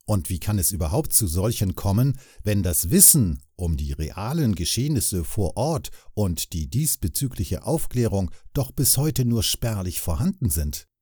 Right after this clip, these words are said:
Man muss die Mythen schmieden, bevor die Tatsachen sie erkalten lassen. Und das ist hier auf eine Weise gelungen,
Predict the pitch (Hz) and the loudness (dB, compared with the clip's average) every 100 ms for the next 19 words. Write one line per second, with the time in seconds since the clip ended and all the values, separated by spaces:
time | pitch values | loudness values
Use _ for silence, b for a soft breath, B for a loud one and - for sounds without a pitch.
0 | _ _ _ _ _ _ _ _ _ _ | _ _ _ _ _ _ _ _ _ _
1 | _ _ _ _ _ _ _ _ _ _ | _ _ _ _ _ _ _ _ _ _
2 | _ - 156 180 185 - - 175 180 190 | _ -2 4 6 6 6 6 6 6 6
3 | 185 185 - - 208 214 180 110 110 123 | 6 6 6 4 6 6 6 4 4 2
4 | 127 139 123 - 160 147 - 127 117 - | 0 -4 -2 2 2 2 0 0 0 -2
5 | 127 131 123 120 135 123 - 113 78 - | -2 0 0 0 -2 -6 -4 -2 -2 -4
6 | 73 73 - 80 71 - _ _ b b | -4 -2 0 -2 -6 -16 _ _ b b
7 | b b 123 98 - - 123 - 180 - | b b -2 -2 -2 -2 -2 0 0 -2
8 | - 156 190 151 120 104 104 87 101 123 | -2 0 0 0 -2 0 -2 0 0 2
9 | 123 117 110 127 143 127 | 2 2 2 2 2 2